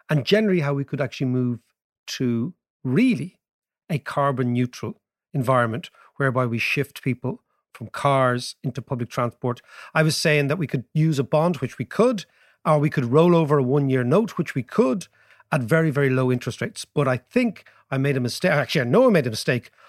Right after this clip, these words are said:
on the actual cost. I was saying it would only cost six point six million every single year. But the problem is it's compound interest, of course. And I, for some bizarre reason, I was thinking simple interest.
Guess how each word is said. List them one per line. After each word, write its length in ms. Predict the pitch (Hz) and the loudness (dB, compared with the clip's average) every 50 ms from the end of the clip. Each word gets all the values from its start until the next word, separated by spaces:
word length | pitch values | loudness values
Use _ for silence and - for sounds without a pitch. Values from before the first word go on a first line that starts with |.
| - - _ _ | -20 -20 _ _
on 200 | - 151 143 143 | -2 0 0 0
the 120 | 135 120 - - | -2 -4 -4 -4
actual 420 | 175 160 160 - - - 139 131 | -4 -4 -4 -4 -6 -4 -4 -4
cost. 440 | 120 - - 143 127 120 - - - | -4 -2 -2 -2 -2 -2 -2 -4 -4
I 80 | 120 127 | -2 -2
was 120 | 143 - | -2 -2
saying 200 | - - 151 139 | 0 0 0 0
it 60 | 135 127 | 0 0
would 100 | 139 139 | 0 2
only 180 | 143 143 143 | 2 0 0
cost 360 | - - - 139 131 - - - | -2 -4 -4 -4 -4 -4 -4 -6
six 180 | 180 147 - | -6 -6 -8
point 240 | - - 170 151 139 | -6 -2 -2 -2 0
six 320 | - - - 131 - - | 0 0 0 0 0 0
million 300 | 151 147 147 135 139 131 - _ _ _ _ _ _ | -2 0 2 2 0 -2 -4 _ _ _ _ _ _
every 240 | - 170 151 151 160 | -2 0 0 0 0
single 320 | - - 170 143 131 131 | 0 0 -2 0 0 0
year. 260 | 123 127 131 127 113 104 | 0 0 0 0 0 -2
But 140 | 107 139 | -2 -4
the 80 | 120 131 | -4 -4
problem 480 | - - 185 208 254 220 180 170 139 120 | -2 2 2 4 4 4 2 2 0 0
is 340 | 117 120 135 143 - - - _ _ _ _ _ _ _ _ _ _ _ _ _ _ _ - | 0 -2 -4 -6 -8 -14 -16 _ _ _ _ _ _ _ _ _ _ _ _ _ _ _ -14
it's 100 | - - | -14 -10
compound 420 | - - 175 175 - 147 135 120 | -4 -2 -2 0 0 0 0 0
interest, 380 | 120 117 101 - - - - - | 0 -2 -4 -6 -8 -8 -8 -8
of 100 | 117 - | -10 -8
course. 300 | - - 120 143 - - - | -6 -8 -8 -8 -8 -8 -8
And 120 | - 113 | -6 -4
I, 80 | 127 113 _ _ _ _ _ _ _ _ _ _ | -6 -6 _ _ _ _ _ _ _ _ _ _
for 140 | - 156 139 | -6 -6 -4
some 240 | - - 156 147 127 | -2 -2 -2 -2 0
bizarre 340 | 135 120 104 131 131 135 | -2 0 0 2 2 2
reason, 320 | 127 131 127 113 107 127 131 _ _ _ _ - | 2 0 0 -2 -2 -6 -8 _ _ _ _ -6
I 60 | 127 | -6
was 100 | 120 - | -4 -4
thinking 200 | - 147 123 117 | -4 -4 -4 -4
simple 320 | - - 165 156 - - 139 | -2 -2 -2 -2 0 0 0
interest. 420 | 135 120 - - 165 - - - | 0 0 -2 -4 -6 -6 -8 -16